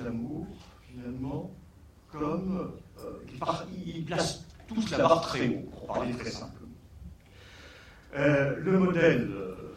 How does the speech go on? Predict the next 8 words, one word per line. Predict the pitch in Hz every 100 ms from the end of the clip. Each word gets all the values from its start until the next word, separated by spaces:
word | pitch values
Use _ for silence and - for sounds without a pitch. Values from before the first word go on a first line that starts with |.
| -
platonicien | 110 104 98 104 - 185 220 202 - - - - _ - - - - _ - - - - - -
fait | 127
de | 113
l'amour | 113 - 143
un | -
démon | 120 120 113
divin, | 101 - 127 151 208 -
hein, | 123